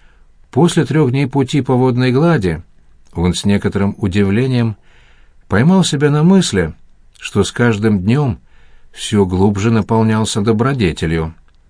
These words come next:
Мировая пневма щедро одаривала его неведомыми доселе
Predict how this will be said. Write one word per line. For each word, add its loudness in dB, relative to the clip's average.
Мировая 0
пневма -4
щедро -2
одаривала 0
его 2
неведомыми 0
доселе -2